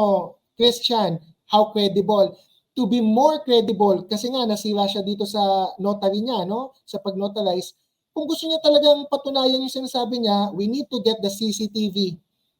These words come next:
footages of, let's say, Forbes or yung McKinley na may pumapasok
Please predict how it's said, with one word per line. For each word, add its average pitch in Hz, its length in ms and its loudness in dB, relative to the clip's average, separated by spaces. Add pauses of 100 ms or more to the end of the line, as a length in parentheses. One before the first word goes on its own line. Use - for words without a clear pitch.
(140)
footages 208 640 2
of, 190 160 2
let's 196 240 -2
say, 190 160 0
Forbes 202 720 -2 (240)
or 196 80 4
yung 202 160 2
McKinley 196 800 0 (240)
na 240 400 0
may 285 160 -2
pumapasok 294 800 0